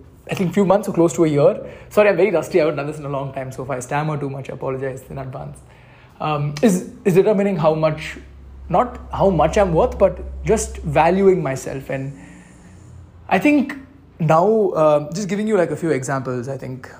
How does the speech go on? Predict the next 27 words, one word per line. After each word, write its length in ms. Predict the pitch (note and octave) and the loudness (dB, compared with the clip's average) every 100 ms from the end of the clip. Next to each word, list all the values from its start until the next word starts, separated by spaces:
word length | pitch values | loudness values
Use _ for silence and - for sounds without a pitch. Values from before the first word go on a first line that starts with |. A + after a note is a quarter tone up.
| - | -10
with 180 | C#3+ B2 | -8 -4
work 380 | C3+ D3 D3+ - | 0 0 -2 -6
picking 260 | D3 C#3 | -8 -4
up, 240 | C#3+ B2+ - | -4 -4 -6
and 340 | C3 C3 B2 - - - - D#3+ | -6 -8 -14 -20 -20 -20 -12 -4
this 140 | D#3+ | -2
has 100 | D#3 | 2
also 220 | D3+ F3 | 2 2
led 160 | D3+ C#3 | 0 0
to 60 | D#3 | -2
me 260 | D#3 D3+ | -4 -4
meeting 380 | - D3 C#3+ D3 | -6 -6 -4 -4
a 60 | C3 | 0
lot 160 | D3+ | 2
of 60 | C#3 | 2
other 200 | C#3 E3+ | 2 0
creators, 480 | E3 C#3 B2 B2+ B2+ | -2 -4 -4 -4 -4
a 60 | |
lot 140 | B2+ B2+ | -6 -4
of 80 | B2 | -2
other 180 | C3+ | -2
people 260 | C#3+ C3+ C3+ | -2 -6 -6
who 220 | B2+ C3 | -6 -4
are 100 | C3 | -2
in 140 | B2+ B2+ | -4 -6
similar, 480 | C3+ C3 C3 B2+ - - - - - - | -6 -4 -2 -4 -10 -20 -20 -20 -20 -8
um, 380 | - C3 B2+ | -2 -2 -4